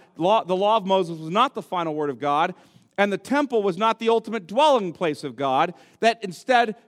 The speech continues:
Jesus is the final word of God, the Word made flesh. And Jesus is the dwelling place of God.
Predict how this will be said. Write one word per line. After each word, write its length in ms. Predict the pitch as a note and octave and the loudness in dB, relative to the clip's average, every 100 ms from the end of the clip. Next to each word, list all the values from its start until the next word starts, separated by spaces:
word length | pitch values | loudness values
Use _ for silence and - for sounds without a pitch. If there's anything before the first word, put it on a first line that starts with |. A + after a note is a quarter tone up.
| _ | _
Jesus 640 | A#2 - D#4 E4+ B3+ A3 A3+ | -12 0 4 4 4 2 0
is 160 | F3+ | 0
the 100 | D#3 | -2
final 420 | D3 F3 D#3 D3+ C#3 | -2 -2 0 0 -2
word 200 | C3+ B2 | -4 -6
of 100 | G2 | -8
God, 340 | A#2+ G2 C#3 - _ _ _ _ _ _ _ _ _ C3+ | -8 -8 -14 -20 _ _ _ _ _ _ _ _ _ -4
the 120 | D3+ | -2
Word 340 | C#3+ E3+ C#3+ | 0 0 0
made 180 | C#3+ G#2+ | -4 -6
flesh. 360 | - A#2 F#2+ _ _ _ _ _ _ _ _ _ _ _ _ _ _ _ _ _ _ _ _ G#3+ | -10 -14 -14 _ _ _ _ _ _ _ _ _ _ _ _ _ _ _ _ _ _ _ _ -2
And 180 | A3 | -2
Jesus 560 | D#3 D4 E4+ B3+ A3 - G#3+ | 0 4 4 4 0 0 2
is 180 | G#3 | 2
the 120 | D3+ E3 | 0 -8
dwelling 680 | D3+ G3+ G#3 F3+ D3 B2+ - _ _ _ | 0 2 4 2 0 -4 -10 _ _ _
place 340 | - F3+ E3 D3 | 0 2 2 -4
of 160 | G#2+ | -6
God. 460 | C#3+ B2 G#2 G2 | -2 -2 -2 -8